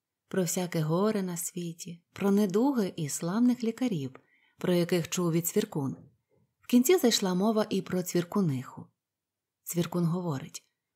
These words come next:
"Ех, як я любив її, і досі ще люблю. Другої, мабуть, і не знайду такої на світі.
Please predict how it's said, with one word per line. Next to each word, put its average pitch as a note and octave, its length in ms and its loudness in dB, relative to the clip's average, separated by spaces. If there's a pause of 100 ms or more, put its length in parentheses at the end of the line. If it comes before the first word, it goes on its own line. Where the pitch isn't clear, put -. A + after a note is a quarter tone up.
(380)
"Ех, A3+ 840 4
як A3+ 380 0
я A3+ 140 4
любив G#3 600 6
її, E3+ 680 -2 (320)
і A3+ 120 6
досі A3 540 4
ще - 260 0
люблю. F3+ 560 0 (680)
Другої, G3 480 6
мабуть, F#3+ 420 2
і G3+ 60 6
не G3 160 4
знайду F#3 600 4
такої E3+ 400 -2
на D#3 140 -2
світі. - 640 -6